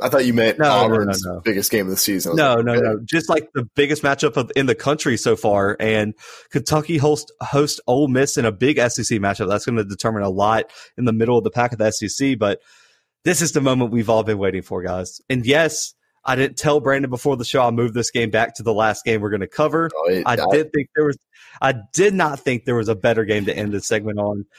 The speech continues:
Speaker 2: Yes, Brandon was in Tiger Stadium for this amazing game. Mississippi State, forty-four thirty-four upset. Brandon,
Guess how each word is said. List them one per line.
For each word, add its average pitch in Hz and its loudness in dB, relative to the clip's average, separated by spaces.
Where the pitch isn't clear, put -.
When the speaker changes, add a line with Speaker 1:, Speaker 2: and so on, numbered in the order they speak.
Speaker 2:
Yes, 151 0
Brandon 143 0
was 131 -4
in 131 -4
Tiger 123 -2
Stadium 113 0
for 113 -6
this 107 -4
amazing 113 0
game. 101 -2
Mississippi 170 0
State, - -2
forty-four 185 2
thirty-four 143 0
upset. 139 0
Brandon, 135 0